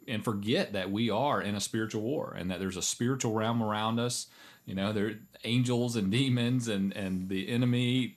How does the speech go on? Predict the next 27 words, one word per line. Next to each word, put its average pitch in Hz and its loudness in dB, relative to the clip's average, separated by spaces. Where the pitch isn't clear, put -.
Satan. 131 0
And 92 -4
so 101 -2
Jesus 117 2
is 110 -2
saying, 104 0
"Look, 117 0
if 95 -8
you're, 104 0
if 95 -4
you're 98 0
praying 139 2
this 101 -2
regularly 107 2
and 90 -4
daily, 95 -2
it 98 -8
connects 104 -2
your 90 -4
heart 92 -2
with 85 -6
that 95 -4
reality." 87 -6
And, 90 -8
and 90 -8
the 101 -4
apostles, 104 0